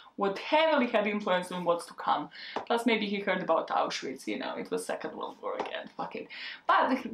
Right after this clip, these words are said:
this guy says that in his boyhood he had also acquired some medical knowledge through membership of an ambulance brigade and the first aid work, and he had some fluency in medical terms and a bedside manner.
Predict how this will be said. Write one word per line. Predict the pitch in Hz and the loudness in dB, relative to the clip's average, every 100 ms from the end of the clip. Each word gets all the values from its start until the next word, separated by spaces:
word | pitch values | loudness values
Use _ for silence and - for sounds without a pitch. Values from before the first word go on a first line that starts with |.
| - | -4
this | 185 294 320 | 2 4 4
guy | 240 233 | 4 4
says | - 175 214 | 4 4 4
that | 226 226 | 4 4
in | 233 | 4
his | 233 226 190 | 6 4 6
boyhood | 247 415 - 214 202 | 6 6 4 2 2
he | 202 196 | 0 0
had | 196 | 4
also | 226 311 - 247 | 6 4 4 4
acquired | 226 226 226 233 233 | 4 4 4 4 4
some | 240 247 | 6 6
medical | 359 311 202 165 | 6 2 0 2
knowledge | 156 156 165 - | 2 2 0 -4
through | - 185 | -4 0
membership | 196 330 370 403 - 302 - | 4 4 4 2 2 0 2
of | 233 | 2
an | 220 - | 2 2
ambulance | 381 339 294 226 214 | 2 4 4 4 2
brigade | 180 185 165 - - - - - - - - - - - | 0 -2 0 0 0 -4 -8 -18 -20 -18 -18 -18 -4 2
and | 214 | 4
the | 220 | 4
first | 247 247 240 - | 4 4 2 2
aid | 214 196 | 2 4
work, | 170 180 226 | 4 4 2
and | 240 233 | 2 2
he | 233 | 2
had | 254 254 | 2 4
some | 262 | 2
fluency | 247 339 415 349 - 302 | 0 0 2 2 4 4
in | 277 | 6
medical | 392 381 240 202 | 4 2 0 0
terms | 202 165 214 254 | -2 0 4 4
and | 262 277 | 6 4
a | |
bedside | 269 294 277 - 220 196 165 | 6 4 4 2 0 0 0
manner. | 170 - 220 - | -2 -2 -2 -2